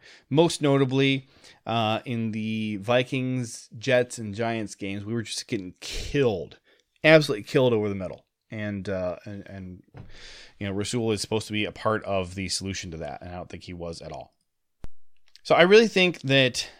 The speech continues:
you know, on offense, you got, uh, scheme issues and coaching issues. On the defense, I'm largely, you know, just saying, like, look, the,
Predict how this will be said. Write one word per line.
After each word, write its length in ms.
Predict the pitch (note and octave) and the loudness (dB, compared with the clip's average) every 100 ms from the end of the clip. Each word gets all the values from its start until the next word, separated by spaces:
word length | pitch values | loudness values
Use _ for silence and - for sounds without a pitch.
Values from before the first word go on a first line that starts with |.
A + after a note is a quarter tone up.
| _ _ - | _ _ -8
you 100 | A#2+ | -6
know, 140 | A2+ | -2
on 180 | B2+ C#3+ | 0 2
offense, 680 | C3+ C#3+ C#3 D3+ D3 C#3+ - | 4 2 4 2 2 -4 -8
you 140 | A#2+ A2+ | -6 0
got, 460 | A#2+ A#2 A2 - | 2 4 0 -2
uh, 240 | A2+ G#2 G2 | 0 0 -2
scheme 360 | - D3+ D3+ | -4 0 2
issues 480 | D3 C3 C#3 C3+ B2+ | 2 2 0 0 0
and 140 | A2 G#2 | -4 -2
coaching 420 | C3+ B2+ - B2 | 2 2 2 2
issues. 640 | A#2 - A#2+ A#2 A2+ - - - - - _ _ _ - | 2 0 0 0 0 -4 -10 -20 -20 -20 _ _ _ -2
On 120 | C#3+ | 2
the 80 | B2+ | 2
defense, 600 | A#2+ D3+ F#3 E3+ C#3+ C#3 - | 4 6 6 8 6 6 2
I'm 160 | B2+ A#2+ | 0 2
largely, 800 | A2+ B2+ D3+ D3 C3+ C3 B2 C3 _ _ _ _ _ _ - | 4 6 6 4 4 4 2 -2 _ _ _ _ _ _ -8
you 100 | B2+ | -2
know, 80 | A#2 | -2
just 220 | A#2+ B2 | -2 -2
saying, 260 | B2 C3 B2+ | 0 2 2
like, 180 | A#2 - | 2 -2
look, 400 | D#2 C3+ C#3 - | -6 -6 -6 -12
the, 180 | C3 | -14